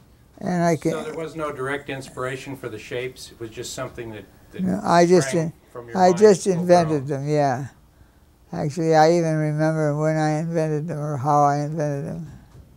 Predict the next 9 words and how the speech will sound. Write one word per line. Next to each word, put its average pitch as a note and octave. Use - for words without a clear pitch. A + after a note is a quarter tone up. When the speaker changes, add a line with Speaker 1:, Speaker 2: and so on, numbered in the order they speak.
Speaker 1:
It F#3
was D#3+
kinda F3+
like D#3
I D3+
doodled E3
for D#3+
a C#3
while C#3